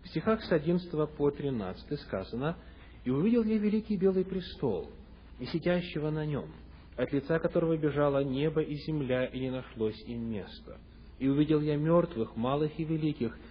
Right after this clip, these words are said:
стоящих пред Богом, и книги раскрыты были, и иная книга раскрыта, которая есть книга жизни. И судимы были мёртвые», то есть те, кто был мёртв на протяжении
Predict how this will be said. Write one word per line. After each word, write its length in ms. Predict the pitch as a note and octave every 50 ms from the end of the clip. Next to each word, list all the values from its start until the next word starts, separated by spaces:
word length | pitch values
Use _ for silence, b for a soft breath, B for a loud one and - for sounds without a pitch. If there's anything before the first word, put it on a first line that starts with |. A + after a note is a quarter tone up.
| B B B B
стоящих 540 | - - C3 C#3+ D#3 D3+ - - D3 - -
пред 260 | - B2+ A#2+ G#2 G#2
Богом, 480 | F#2 F#2 B2 D3+ E3+ D#3+ E3 D#3 D#3 D#3 - - - - - - - -
и 60 | - A#2
книги 420 | - - - A2 C#3 E3 D#3+ F3
раскрыты 600 | E3 E3 D#3+ D#3 - - C3+ C3+ D3 C#3+ - D3+
были, 460 | C#3 A2 A2 A2+ A2+ A2 A2 A2 A2 B B B B B B B
и 160 | A2+ A#2+ C3+
иная 340 | C#3 C#3 C3 B2+ B2+ B2+ B2
книга 360 | B2 - C3 B2 A2+ A2 A2+
раскрыта, 520 | G#2+ A2 G#2+ - - - A2 A#2 A2+ A2+ G2+
которая 380 | - - G2+ - G#2 G2 G2+
есть 280 | G2 F#2+ G#2 G#2 - - -
книга 320 | G#2+ G2+ F#2+ F2 F2+ F#2
жизни. 560 | F#2+ F#2+ G2+ F2+ D#2 - - - - - - - B B B B B B B
И 160 | - G3 A3
судимы 840 | G3+ - - - A3 F#3+ D3+ C3+ D3 E3 E3 E3 D#3+ D3 C#3 B2+ A2+
были 360 | G#2 G#2 A#2+ A2 G#2 G2+ F#2+
мёртвые», 840 | F#2 F#2 G#2 B2+ D#3 F#3+ G3+ G3+ G3+ - G3+ F#3+ G3 F#3+ F#3 F3+ F#3 F#3
то 120 | - C#3+
есть 200 | C3 A#2+ - -
те, 60 | - C#3+
кто 160 | - - B2
был 200 | A2 A#2 A2 A2
мёртв 380 | G#2+ A#2 C#3+ E3+ E3 - -
на 100 | A2+ A2
протяжении 760 | G#2 - G#2+ A2 - A2+ G#2 - A#2+ A#2 A#2 A2 G#2 G2+ G2 G2